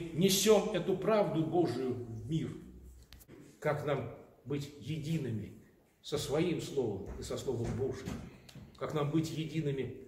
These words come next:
со своими поступками и с тем, что видит и прозревает в каждом из нас Господь? Это и есть жизнь Церкви в мире. Жизнь и осуществление правды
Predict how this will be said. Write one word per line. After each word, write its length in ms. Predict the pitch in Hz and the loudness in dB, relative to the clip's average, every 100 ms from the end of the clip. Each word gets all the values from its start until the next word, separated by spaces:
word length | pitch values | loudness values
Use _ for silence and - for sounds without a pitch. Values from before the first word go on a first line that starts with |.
| - | -8
со 120 | 147 | -6
своими 360 | - 151 147 135 | -2 0 0 0
поступками 880 | - 143 - - 175 - 127 113 107 - - - | 0 0 -2 0 0 0 -4 -4 -6 -12 -18 -6
и 380 | 160 - - - | -4 -4 -6 -12
с 140 | - | -14
тем, 460 | - 202 190 - - | 4 8 8 6 -2
что 500 | - 147 - - - - - | 2 2 2 -4 -12 -16 -6
видит 320 | 147 180 - - - - - - - _ _ _ _ | 0 0 0 -6 -14 -16 -18 -18 -20 _ _ _ _
и 360 | 180 175 - - | -4 -4 -4 -4
прозревает 840 | 175 - 165 160 156 - - - - | 0 4 6 6 6 4 0 -8 -2
в 20 | |
каждом 380 | 151 131 135 - | 0 0 -2 -4
из 120 | 123 | -6
нас 160 | 135 120 | -4 -4
Господь? 500 | 120 110 - 101 - - - _ _ _ _ _ - - _ _ | -6 -8 -8 -10 -12 -20 -20 _ _ _ _ _ -20 -20 _ _
Это 180 | 131 160 | -6 -4
и 180 | 160 151 | -4 -2
есть 380 | 143 143 - - - - - | -2 -2 -4 -12 -14 -16 -8
жизнь 600 | 120 196 165 113 107 - | 2 4 4 0 -4 -10
Церкви 440 | - 143 - 123 117 | -2 0 0 -4 -4
в 120 | 131 | -4
мире. 360 | 123 101 - - - - _ _ _ _ _ _ | -4 -6 -8 -14 -20 -20 _ _ _ _ _ _
Жизнь 380 | 127 170 185 151 | -4 0 0 0
и 60 | 165 | 2
осуществление 920 | 170 - 156 185 - 170 180 143 120 - - | 2 2 -2 -2 -2 2 2 2 -2 -4 -6
правды 560 | - 196 180 160 - 131 | 4 6 8 6 2 0